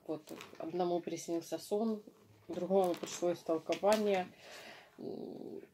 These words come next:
донесли до народа Божьего. Поэтому пусть Господь вас всех благословит.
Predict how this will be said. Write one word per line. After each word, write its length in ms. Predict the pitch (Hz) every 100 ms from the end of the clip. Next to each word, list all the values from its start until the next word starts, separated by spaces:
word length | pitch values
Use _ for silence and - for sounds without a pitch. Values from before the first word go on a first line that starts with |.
| _ -
донесли 560 | 180 180 185 - 208
до 140 | 170 165
народа 340 | 175 175 175
Божьего. 560 | 151 160 156 160 170 165
Поэтому 540 | 180 180 - 175 170 170 - -
пусть 200 | 226 190
Господь 420 | 190 - 196 180
вас 160 | 170 175
всех 280 | - 208
благословит. 760 | 180 165 170 151 165 160 156